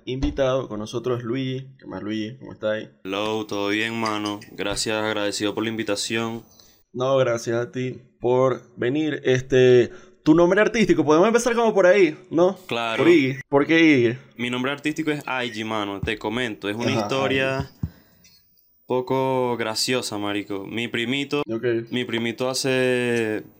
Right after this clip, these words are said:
Speaker 2: hace mucho, él tenía que como unos cinco o seis años, y él me decía Iggy, porque no sabía pronunciar Luigi.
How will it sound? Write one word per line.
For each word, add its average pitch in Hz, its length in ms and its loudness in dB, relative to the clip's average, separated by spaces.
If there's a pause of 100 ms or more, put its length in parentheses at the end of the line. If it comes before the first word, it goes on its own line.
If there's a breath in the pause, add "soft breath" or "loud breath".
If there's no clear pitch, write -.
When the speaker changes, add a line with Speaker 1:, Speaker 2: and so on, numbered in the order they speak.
(180)
Speaker 2:
hace 107 240 -2
mucho, 127 360 0
él 110 120 -4
tenía 117 240 -4
que 120 180 -4
como 104 140 -6
unos 107 200 -4
cinco 120 280 -2
o 110 40 -4
seis 117 220 -2
años, 110 240 -6 (640 loud breath)
y 101 80 -4
él 101 60 -4
me 104 100 -2
decía 104 420 -4
Iggy, 110 460 -4
porque 107 180 -4
no 104 80 -4
sabía 110 240 -6
pronunciar 110 380 -4
Luigi. 117 420 -4